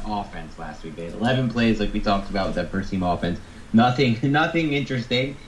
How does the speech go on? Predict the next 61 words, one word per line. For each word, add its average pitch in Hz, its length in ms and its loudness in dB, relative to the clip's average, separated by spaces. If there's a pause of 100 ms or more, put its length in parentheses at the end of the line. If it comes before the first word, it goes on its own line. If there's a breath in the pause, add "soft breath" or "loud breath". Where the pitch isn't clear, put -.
(120)
No 135 160 6
design 123 440 4
screens 127 600 0
or 85 60 -4
design 117 360 4
routes 113 300 4
for 95 120 -8
Ingram 113 500 4
or 82 60 -2
Barkley. 110 480 2
So 110 220 0
I - 300 -12
think 151 120 -2
we'll 151 100 2
finally 139 300 2
see 131 120 -2
that 113 140 2
in 92 60 -6
this 92 120 -10
game, 92 240 -8
and 92 80 -6
you're 101 100 -4
gonna 113 160 4
see 120 280 2
that 101 180 4
the 98 80 0
offense 101 400 2
can, 90 260 -8 (380)
can, 98 220 0
uh, 87 260 2
move 120 220 6
the 127 100 2
ball 95 400 0
a 98 40 0 (120)
little 101 180 2
bit, 98 280 0 (320)
a 107 60 0
little 107 180 8
bit 107 120 6
better 131 240 4
than 113 160 4
they 113 120 4
did 120 160 2
last 117 260 2
game. 104 220 0
So 98 260 0
I'm 98 140 -4
definitely 104 280 0
excited 82 300 -4
to 80 60 -4
see 80 200 -4
that. 78 280 -2 (240 loud breath)
Anyway, 139 240 6
Nick, 123 160 4
is 113 80 -2
there 139 80 4
anything 147 240 2
else 139 180 2
you 131 80 0
wanted 120 260 -2
to 107 220 2